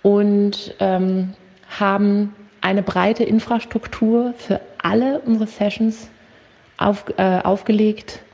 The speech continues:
sodass wir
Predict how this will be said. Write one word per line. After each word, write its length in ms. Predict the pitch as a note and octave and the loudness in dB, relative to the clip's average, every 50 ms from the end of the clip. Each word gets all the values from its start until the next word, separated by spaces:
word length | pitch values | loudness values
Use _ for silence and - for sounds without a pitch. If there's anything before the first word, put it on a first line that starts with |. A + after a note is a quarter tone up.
| _ _ _ _ _ _ _ _ _ _ - - _ _ _ _ _ _ | _ _ _ _ _ _ _ _ _ _ -20 -20 _ _ _ _ _ _
sodass 640 | - G3+ F#3 F3+ F#3 F#3+ G3 - - - - - - - - _ - | -2 0 2 4 2 2 0 -2 -8 -14 -16 -18 -20 -20 -20 _ -8
wir 640 | G#3 F#3+ F3 E3 F3 G3 G3+ G#3 G3+ G3 G3 G3+ | -6 -6 -4 -2 0 2 4 4 4 4 0 -2